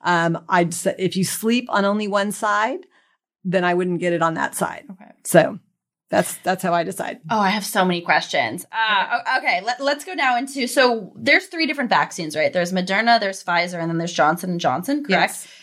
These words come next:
Speaker 2: How is it that one you need two shots and one you only need one shot?
Speaker 1: Well, they're completely, the, the, the Johnson and Johnson is a different kind of vaccine. So the Pfizer and the Moderna are the brand new type of vaccine, this messenger R N A, M R N A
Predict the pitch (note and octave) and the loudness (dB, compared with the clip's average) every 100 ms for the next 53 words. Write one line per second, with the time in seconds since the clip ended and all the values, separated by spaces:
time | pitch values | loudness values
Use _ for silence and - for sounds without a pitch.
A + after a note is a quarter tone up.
0 | _ D4+ F4 G4+ F#4 E4 - A3+ G3 G#3+ | _ 0 2 2 -2 -2 2 0 0 0
1 | C#4+ D#4 C#4+ B3 - A3 G#3+ E3+ C#3+ E3+ | 0 0 0 0 -2 -4 0 2 2 0
2 | - F#3+ F#3+ G3+ G#3+ G3+ F#3+ F#3 E3+ E3 | -4 -2 2 2 0 0 0 0 -2 -2
3 | D#3+ D#3 E3 - - - - - - - | 0 0 0 -6 -8 -14 -18 -20 -20 -20
4 | - - A#3 B3 B3+ C4 B3 - C#4+ C4 | -20 -2 2 4 2 0 -2 -2 -2 0
5 | C#4 C4 F3+ G3+ - G#3+ G#3 - F#3+ G3+ | 0 0 2 0 0 0 0 -2 -6 -2
6 | G3 F3+ A3+ C4 C4+ B3 G#3+ G#3 G3+ G3+ | -2 0 2 2 -2 -4 0 0 0 -2
7 | F#3 F3 F3 F#3+ G3 - - F#3 F#3 F#3 | -2 0 0 0 -2 -2 -4 -2 0 2
8 | E3 - - - - A2+ - G3 - F#3 | 0 0 -4 -4 -8 -8 -10 -10 -2 0
9 | F3+ F3 F3 G3 G3+ C4 C#4+ C#4 G#3+ G#3 | 0 -2 0 0 2 0 -2 -2 0 2
10 | G3 F3+ F3+ F3+ F3 F3 - F3 E3 D#3 | 2 2 0 0 0 -2 -2 0 0 0
11 | E3 D#3 F3 F#3+ G3+ G#3 F#3 F#3 F3+ F3 | -4 0 0 2 4 4 2 0 -2 -2
12 | - F3 G3 F#3 F#3 - F#3 E3 E3 D#3+ | 2 2 2 2 0 0 0 2 2 0
13 | E3+ E3+ E3+ G3+ F#3 G3 F3+ F3+ F3+ D#3+ | 0 2 2 2 0 2 2 2 0 0
14 | D#3+ D#3+ F#3+ F3+ F3+ - E3+ E3+ E3 E3 | 0 -4 -2 0 0 0 -2 0 0 0
15 | D#3+ | -2